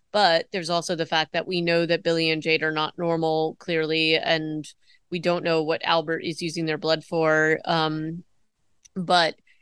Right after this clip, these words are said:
we do, I mean, I think there's still the tension that you feel like Billy is a time bomb waiting to go off, and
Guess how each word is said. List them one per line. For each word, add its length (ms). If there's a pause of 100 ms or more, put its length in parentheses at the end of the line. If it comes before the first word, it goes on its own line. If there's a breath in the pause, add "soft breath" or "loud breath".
(160 soft breath)
we 160
do, 340
I 100
mean, 180
I 80
think 180
there's 260 (140)
still 220
the 80
tension 280
that 140
you 80
feel 320
like 260
Billy 280
is 100
a 80
time 300
bomb 240
waiting 220
to 40
go 180
off, 320
and 320